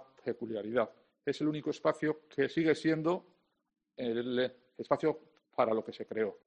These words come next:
Cuando se empezó a iniciar la biblioteca como biblioteca del seminario, ¿eh? Es decir, porque el seminario estaba aquí, en estos primeros años sí se compraban libros, sí compraban libros. Ya llegó un momento en que se dejó, se dejó de comprar, eh, fundamentalmente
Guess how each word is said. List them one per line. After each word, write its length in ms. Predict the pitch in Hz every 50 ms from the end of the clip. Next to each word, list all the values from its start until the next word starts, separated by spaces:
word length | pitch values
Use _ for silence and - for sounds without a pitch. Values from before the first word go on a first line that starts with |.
| _ _ _
Cuando 180 | - 120 113 113
se 80 | -
empezó 400 | 117 107 - 107 - 147 139 139
a 80 | 139 135
iniciar 380 | 131 127 131 123 - 139 131 131
la 60 | 127
biblioteca 360 | 127 123 117 143 135 143 147 143 - -
como 260 | - 131 113 113 110
biblioteca 420 | 113 117 107 113 113 147 127 135
del 120 | 117 110 104
seminario, 680 | - - 120 98 104 107 131 147 127 110 120 165 202 202 _ _ - - _ _ _ _ -
¿eh? 160 | 113 - - - - -
Es 80 | 107
decir, 240 | 107 - 117 110 - _ _
porque 220 | - 107 - -
el 40 | 98
seminario 360 | - 117 104 101 110 110 113
estaba 240 | 110 - 123 117 113
aquí, 260 | 117 - 143 156 175 - _ _ _ _ _ _ _
en 80 | - 120
estos 200 | 117 - 143 -
primeros 300 | - 139 139 143 139 139
años 280 | 151 151 156 151 - _ _ _ _ _ _ _
sí 340 | - - - - - 160 160
se 140 | - - 143
compraban 460 | - 127 117 117 123 123 120 120 107
libros, 640 | 107 110 101 101 98 - - - - - - - - _ - -
sí 100 | - 131
compraban 380 | - 127 120 120 113 110 107 107
libros. 260 | 107 101 107 - _ _ _ _ _ _ _ _ _ _ _ -
Ya 100 | 156 151
llegó 160 | 151 151 147
un 60 | 147
momento 220 | 143 151 151 - 151
en 60 | 131
que 60 | 139
se 140 | 120 - 117
dejó, 360 | 113 107 - 131 127 123 120
se 160 | - - - 113
dejó 180 | 113 - -
de 100 | 127 123
comprar, 460 | - 127 117 113 - 151 165 165 156 - - _ _ _ _ _ _ _ _ _ _ -
eh, 120 | - 143 147
fundamentalmente 680 | - 135 127 131 135 127 120 156 156 165 156 175 175